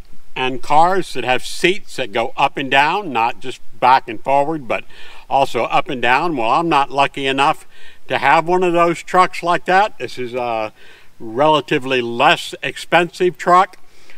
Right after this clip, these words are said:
so my seat is at one level, and I can't have it go up and down. So I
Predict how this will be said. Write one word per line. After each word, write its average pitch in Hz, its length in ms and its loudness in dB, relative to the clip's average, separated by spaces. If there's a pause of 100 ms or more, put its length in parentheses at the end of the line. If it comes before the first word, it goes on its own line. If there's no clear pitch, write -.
(120)
so 151 220 -2
my 170 260 4
seat 185 580 0
is 131 480 -2
at 135 260 0
one 131 360 2
level, 123 520 0 (180)
and 110 140 -4
I 110 100 0
can't 131 420 -2 (680)
have 131 360 0
it 120 140 -8
go 120 180 2
up 117 160 2
and 104 140 2
down. 101 360 2
So 127 220 -4
I 170 400 2